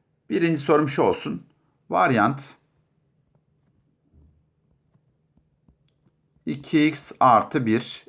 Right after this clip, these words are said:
eşittir yirmiymiş. Evet, varyant x geldi buradan. Ve bakın, e x'i vermiş bana. E üç x artı iki de sekiz verilmiş. Süper. Yani hem varyantlı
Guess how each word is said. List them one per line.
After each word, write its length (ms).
eşittir 720
yirmiymiş. 920
Evet, 300
varyant 420
x 220
geldi 360
buradan. 360
Ve 480
bakın, 420
e 400
x'i 440
vermiş 420
bana. 300
E 240
üç 340
x 300
artı 420
iki 300
de 80
sekiz 440
verilmiş. 560
Süper. 540
Yani 200
hem 300
varyantlı 760